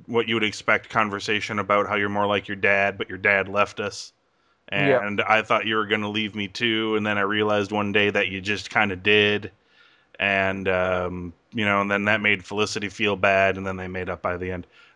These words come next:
Speaker 1: Um, you know, that was all
Speaker 2: And
Speaker 1: kind
Speaker 2: she
Speaker 1: of
Speaker 2: gets her strength from her mother.
Speaker 1: Oh, sure, sure, yeah.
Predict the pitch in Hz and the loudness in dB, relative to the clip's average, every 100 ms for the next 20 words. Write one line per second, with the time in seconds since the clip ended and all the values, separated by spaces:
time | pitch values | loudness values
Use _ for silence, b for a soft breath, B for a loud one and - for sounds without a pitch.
0 | - 95 95 95 95 113 117 110 127 123 | 0 6 6 6 2 2 4 6 6 4
1 | 110 110 104 - 107 101 143 143 - 120 | 4 4 2 2 0 2 4 4 4 0
2 | - - 110 80 101 90 101 85 80 85 | 0 -2 -2 -4 -10 -6 -6 -2 -4 -4
3 | 123 - - 113 98 110 92 - 95 82 | -10 -12 -6 -4 -2 -2 -4 -6 -10 -10
4 | - 85 | -12 -12